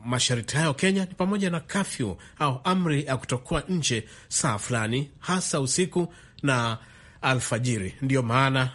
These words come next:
tunazungumzia haya katika Kwa Undani, na tunaungana na mwanasheria mmoja, utamsikia pale mbele mbele, lakini kwanza tukufahamisha kwamba Kenya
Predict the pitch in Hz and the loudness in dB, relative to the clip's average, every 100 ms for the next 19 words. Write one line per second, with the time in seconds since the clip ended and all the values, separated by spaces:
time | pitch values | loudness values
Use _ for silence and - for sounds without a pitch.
0 | - 135 113 113 117 113 120 131 175 170 | -2 -2 0 -2 -2 0 2 2 2 0
1 | - - 123 113 - - - 139 139 139 | -2 0 -2 -2 -10 -20 0 2 2 2
2 | 208 220 208 - 190 - 180 180 220 214 | 2 0 -4 -4 -2 0 0 2 0 2
3 | 196 175 170 165 151 - 170 175 135 170 | 0 0 2 2 2 2 2 2 2 2
4 | 190 123 110 - 139 113 135 123 113 123 | 2 0 -2 0 0 0 0 0 0 0
5 | 120 120 175 190 190 - - 135 131 156 | 2 2 2 2 -2 -16 -4 -2 0 -2
6 | - 202 180 151 - 147 156 143 135 143 | 0 0 0 -4 -2 0 2 0 2 0
7 | 123 - - 190 185 | 0 -2 0 2 2